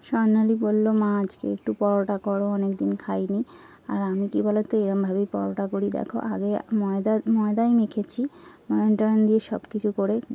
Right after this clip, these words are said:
আবার এইটা বেলছি আমি হচ্ছে ময়দা দিয়েই বেলে নিই,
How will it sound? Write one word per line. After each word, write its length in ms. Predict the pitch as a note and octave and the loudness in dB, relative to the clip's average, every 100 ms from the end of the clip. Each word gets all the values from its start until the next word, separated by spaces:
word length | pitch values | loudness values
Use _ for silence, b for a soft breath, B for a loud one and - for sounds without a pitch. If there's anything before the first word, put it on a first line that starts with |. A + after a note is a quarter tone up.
| A3 | -6
আবার 420 | G#3 G#3 G#3 G3+ | -4 -2 -2 -2
এইটা 340 | G3+ G3+ - G#3+ | 0 -2 0 -2
বেলছি 560 | G#3 G#3 G#3+ - D4 | 2 2 0 -2 -2
আমি 240 | C4+ G#3 G#3 | 0 0 0
হচ্ছে 360 | G3+ - - C#4+ B B B B G#3+ | -2 -4 -6 -6 B B B B -2
ময়দা 500 | G#3 G3+ G3 G3 G3+ | 0 2 2 0 0
দিয়েই 260 | G#3+ A#3+ | 2 2
বেলে 300 | G#3+ F#3+ F#3 | 4 2 2
নিই, 140 | F#3 | 0